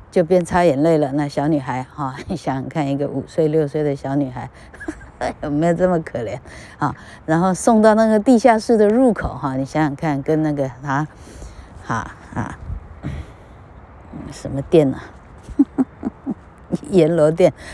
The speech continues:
哈。啊，那小女孩要入，入，要下地下室以前呢，小女孩呢，擦着，忙着擦眼泪，擦，擦，擦，这样，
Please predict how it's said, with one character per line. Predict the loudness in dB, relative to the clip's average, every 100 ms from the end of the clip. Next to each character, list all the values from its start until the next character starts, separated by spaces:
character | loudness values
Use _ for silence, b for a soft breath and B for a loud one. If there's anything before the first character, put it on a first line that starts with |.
| B
哈。 | 2 2 B B B B B B -20 -12 -4
啊， | 0
那 | 0
小 | 2 4
女 | 4 4
孩 | 4
要 | 6 6
入， | 6 6 6
入， | 4 4 6 4 2 -4 -2
要 | 2 2
下 | 2 2 2
地 | 2 2
下 | 4 2
室 | 2 0
以 | -2
前 | -2 0
呢， | 0 0
小 | 0 0
女 | 2 2
孩 | 2 4
呢， | 2
擦 | 0 -2 0
着， | 0
忙 | 0 0 0
着 | -2
擦 | 0 0
眼 | 2 0
泪， | -2 -2
擦， | -2 -2
擦， | -2 -4
擦， | -4 -6
这 | -4
样， | -6